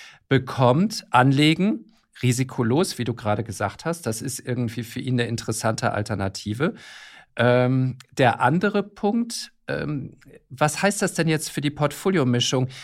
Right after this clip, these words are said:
Man hatte ja früher immer, das war dann so ein bisschen verpönt, dieses sechzig vierzig, äh, Portfolio, ähm, im Kopf.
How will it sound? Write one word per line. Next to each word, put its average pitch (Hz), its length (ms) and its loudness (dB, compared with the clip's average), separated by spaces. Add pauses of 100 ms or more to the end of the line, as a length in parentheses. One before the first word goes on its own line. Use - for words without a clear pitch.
(180)
Man 131 220 2
hatte 180 240 2
ja 151 140 6
früher 160 640 0
immer, 180 280 0
das 151 240 -2
war 131 80 4
dann 147 140 4
so 143 80 -4
ein 127 60 -4
bisschen 139 280 -4
verpönt, 156 720 -2
dieses 131 280 -6
sechzig 143 480 -4
vierzig, 160 680 -4 (520)
äh, 113 220 2
Portfolio, 120 880 0 (400)
ähm, 113 480 0 (360)
im 131 180 -2
Kopf. 165 420 0